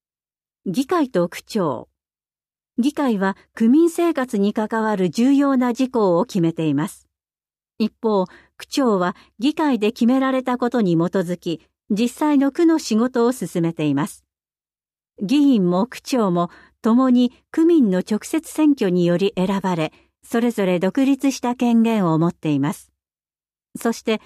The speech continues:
相互に協力してより良い豊かな区政を行うよう努力しています。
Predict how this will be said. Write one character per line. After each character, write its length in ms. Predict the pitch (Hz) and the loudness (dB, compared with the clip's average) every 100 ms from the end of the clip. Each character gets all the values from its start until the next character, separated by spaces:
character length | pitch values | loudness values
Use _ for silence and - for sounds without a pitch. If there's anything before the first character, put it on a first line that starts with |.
| _ - | _ -10
相 260 | - 330 | -2 2
互 180 | 285 220 | 4 2
に 140 | 196 | 0
協 220 | - 254 247 | 0 0 0
力 280 | 247 254 | 0 -2
し 120 | 254 - | -4 -2
て 240 | 226 - | -4 -4
よ 160 | - 185 | -2 0
り 160 | 254 311 | 2 2
良 120 | 320 | 2
い 100 | 220 | 0
豊 260 | 254 254 254 | -2 -2 -4
か 160 | 214 | -2
な 160 | 190 214 | -2 -4
区 80 | - | -6
政 360 | - 277 214 | -4 -2 0
を 160 | 190 180 | 0 -2
行 120 | 202 | -2
う 280 | 185 185 180 | -2 -2 0
よ 180 | 175 160 | 0 0
う 60 | |
努 120 | 147 185 | 0 0
力 260 | 170 156 | -2 -4
し 100 | 156 | -8
て 120 | 151 | -4
い 80 | 143 | -4
ま 160 | 143 - | -4 -6
す。 160 | - | -12